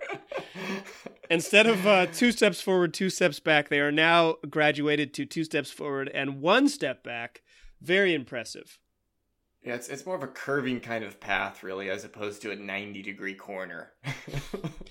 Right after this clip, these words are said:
Speaker 2: I, if
Speaker 1: It's,
Speaker 2: any,
Speaker 1: it's gradual, and we'll take it.
Speaker 2: if anything else, they're playing co-, more like we expected them to play. So maybe it just feels better. You know, they've won seven straight at home and lost four straight on the road. So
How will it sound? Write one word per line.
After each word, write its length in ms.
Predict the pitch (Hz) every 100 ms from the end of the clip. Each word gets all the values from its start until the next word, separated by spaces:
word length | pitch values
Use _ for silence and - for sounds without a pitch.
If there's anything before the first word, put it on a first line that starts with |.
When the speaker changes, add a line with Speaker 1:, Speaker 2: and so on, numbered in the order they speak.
| - - - - -
Speaker 2:
I, 100 | 185 - -
if 160 | 220 208
Speaker 1:
It's, 20 |
Speaker 2:
any, 200 | 233 254
Speaker 1:
it's 180 | 226 -
gradual, 580 | - 190 165 165 120 107
and 100 | 113
we'll 140 | 143
take 280 | 147 120 -
it. 140 | - -
Speaker 2:
if 120 | 185
anything 440 | 202 247 285 302 175
else, 260 | 165 202
they're 100 | 185
playing 400 | 160 - 175 185
co-, 140 | 175 180 -
more 260 | 160 180
like 320 | 190 165 160 151
we 120 | 139
expected 540 | - - 147 147 120
them 180 | 117 110
to 100 | 123
play. 440 | - 123 117 113 - - -
So 240 | - 156
maybe 260 | 139 147 151
it 80 | 139
just 220 | 135 -
feels 340 | 143 143 139
better. 300 | - 117 113
You 120 | 123
know, 100 | 131 135
they've 160 | 139
won 200 | 143 156
seven 320 | 143 151 156
straight 300 | 160 - 156
at 140 | 156 147
home 360 | 143 139 139
and 160 | 135 127
lost 320 | 135 143 -
four 220 | - 143
straight 280 | 135 - 135
on 100 | 151
the 80 | 165
road. 320 | 131 113 135 - - - -
So 540 | - 127 117 117 113